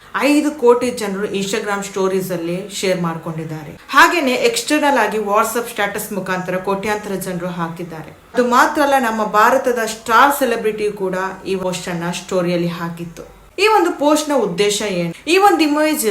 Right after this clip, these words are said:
ಆರ್ಟಿಫಿಷಿಯಲ್ ಇಂಟೆಲಿಜೆನ್ಸ್ ಪಿಕ್ ಆಗಿರುತ್ತೆ, ಅಂದ್ರೆ ಕಂಪ್ಯೂಟರ್ ನ ಸಹಾಯದಿಂದ ಇಮ್ಯಾಜಿನ್ ಮಾಡ್ಕೊಂಡು ಮಾಡಿರುವಂತ ಒಂದು ಪೋಸ್ಟ್.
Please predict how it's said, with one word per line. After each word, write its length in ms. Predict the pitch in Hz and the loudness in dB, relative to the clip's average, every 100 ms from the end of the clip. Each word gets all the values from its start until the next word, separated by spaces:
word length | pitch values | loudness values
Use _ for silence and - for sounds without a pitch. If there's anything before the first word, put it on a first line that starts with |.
| 196 196 - | 0 0 2
ಆರ್ಟಿಫಿಷಿಯಲ್ 600 | 247 254 294 294 302 285 | 2 2 -2 0 0 0
ಇಂಟೆಲಿಜೆನ್ಸ್ 600 | 240 233 247 247 214 208 | -2 2 2 4 0 -4
ಪಿಕ್ 340 | 196 190 185 | -6 -6 -6
ಆಗಿರುತ್ತೆ, 480 | 180 165 170 165 170 - - - | -6 -6 -8 -10 -14 -16 -18 -2
ಅಂದ್ರೆ 300 | 208 196 190 190 - - | -2 0 -2 -4 -12 0
ಕಂಪ್ಯೂಟರ್ 440 | 269 277 320 311 | 2 2 0 0
ನ 40 | 302 302 | -2 -2
ಸಹಾಯದಿಂದ 460 | 233 254 247 240 | -2 0 0 0
ಇಮ್ಯಾಜಿನ್ 560 | 240 202 208 208 208 208 | -2 -2 -2 -4 -4 -4
ಮಾಡ್ಕೊಂಡು 420 | 185 190 190 190 | -4 -4 -4 -4
ಮಾಡಿರುವಂತ 540 | 180 175 175 165 170 | -2 -2 -4 -4 -6
ಒಂದು 420 | 175 165 165 175 175 | -6 -8 -10 -10 -6
ಪೋಸ್ಟ್. 360 | 175 165 - | -6 -6 -12